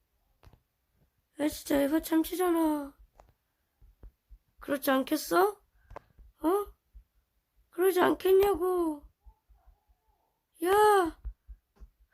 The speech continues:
그러지 않겠냐고. 어? 발키리, 넌 왜 이렇게 약해?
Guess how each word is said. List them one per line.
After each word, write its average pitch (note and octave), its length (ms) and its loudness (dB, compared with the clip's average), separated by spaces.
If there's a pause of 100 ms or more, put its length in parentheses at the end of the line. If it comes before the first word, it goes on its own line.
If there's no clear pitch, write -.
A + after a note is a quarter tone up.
(2250)
그러지 D4 280 2
않겠냐고. D4 760 2 (760)
어? D#4+ 80 4 (2250)
발키리, G#4 320 4
넌 G4+ 240 4
왜 G4+ 100 4
이렇게 A4+ 280 4
약해? G4 520 0